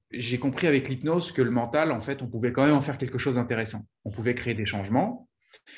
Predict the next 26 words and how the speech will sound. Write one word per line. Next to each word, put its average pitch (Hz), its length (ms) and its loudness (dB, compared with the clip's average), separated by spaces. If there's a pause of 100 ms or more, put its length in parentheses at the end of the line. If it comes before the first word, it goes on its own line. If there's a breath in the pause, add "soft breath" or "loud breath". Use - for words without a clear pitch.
(240 loud breath)
Et 123 120 4
au 123 80 6
départ, 120 280 2
je 151 80 2
me 139 60 2
suis 131 160 -2
dirigé 127 300 0
vers 117 160 -2
ça 180 160 -2
tout 143 100 -8
simplement 131 420 -2
parce 180 160 -6
que 135 60 -6
je 117 100 -6
me 107 60 -6
suis 107 120 -8
dit, « 185 120 0
Mais 113 140 -2
qu'est-ce - 320 0
qui - 80 -10
se - 120 -2
rapproche 143 400 -2
le 135 120 -2
plus 190 340 -4
de 131 120 2
ce - 260 -6